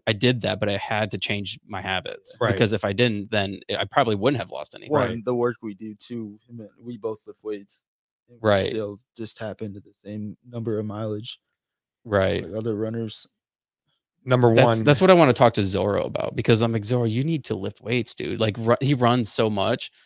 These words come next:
Speaker 1: Like, he would, like, he would benefit, like, tremendously if he,
Speaker 3: Yeah.
Speaker 1: if he
Speaker 2: I
Speaker 1: did
Speaker 2: thought he was
Speaker 1: some
Speaker 2: lifting
Speaker 1: leg
Speaker 2: weights.
Speaker 1: workouts and
Speaker 3: I think he
Speaker 1: stuff.
Speaker 3: just started.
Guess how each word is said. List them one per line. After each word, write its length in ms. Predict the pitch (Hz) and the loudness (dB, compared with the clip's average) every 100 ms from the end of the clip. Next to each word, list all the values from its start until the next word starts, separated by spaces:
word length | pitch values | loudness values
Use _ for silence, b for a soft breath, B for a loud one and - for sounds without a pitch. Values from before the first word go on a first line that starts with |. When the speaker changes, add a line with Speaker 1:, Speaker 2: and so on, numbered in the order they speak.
| b b | b b
Speaker 1:
Like, 160 | 123 110 | 0 0
he 160 | 120 160 | 2 0
would, 200 | 127 101 _ _ _ - | 0 -4 _ _ _ -2
like, 180 | 117 - | 0 4
he 140 | 151 | 4
would 160 | 151 104 | 4 2
benefit, 500 | 113 110 - - - _ _ _ _ 107 | 0 -2 -4 -8 -8 _ _ _ _ -8
like, 180 | 92 _ _ | -8 _ _
tremendously 500 | - 117 127 98 101 | -2 2 2 2 -4
if 100 | 95 | -4
he, 120 | - 101 | -4 -6
Speaker 3:
Yeah. 300 | 101 101 104 | -8 -14 -12
Speaker 1:
if 80 | |
he 40 | 110 | -8
Speaker 2:
I 40 | |
Speaker 1:
did 180 | 98 101 | -4 0
Speaker 2:
thought 180 | 214 175 | 2 2
he 60 | |
was 260 | 127 120 117 | 2 2 2
Speaker 1:
some 80 | 107 | -2
Speaker 2:
lifting 320 | 98 98 92 | -6 -8 -10
Speaker 1:
leg 200 | 92 - | -12 -8
Speaker 2:
weights. 180 | 107 101 | -6 -4
Speaker 1:
workouts 440 | 98 98 98 101 101 | -6 -6 -6 -8 -10
and 80 | |
Speaker 3:
I 60 | 101 | -8
think 60 | 180 101 | -6 -6
he 40 | |
Speaker 1:
stuff. 20 | |
Speaker 3:
just 160 | 113 110 | -8 -14
started. 400 | - 113 113 117 | -14 -14 -14 -16